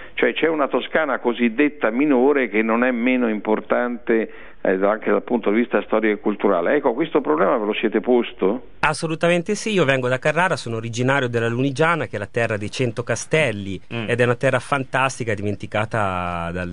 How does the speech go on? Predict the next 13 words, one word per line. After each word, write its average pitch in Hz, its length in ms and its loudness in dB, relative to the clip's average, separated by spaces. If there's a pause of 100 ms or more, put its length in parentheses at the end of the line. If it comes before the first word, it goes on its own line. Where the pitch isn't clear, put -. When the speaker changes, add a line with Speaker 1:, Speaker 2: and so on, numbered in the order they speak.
Speaker 2:
dalla 92 160 -4
pianificazione 101 680 -4
e 110 40 0
dalla 101 140 0
progettualità 98 600 -4
regionale 98 720 0
sul 92 180 -8
turismo. 95 600 -2 (300)
Lì 147 120 2
dobbiamo 123 280 4
ripartire 117 520 0
dalle 101 180 -2
periferie, 110 640 -2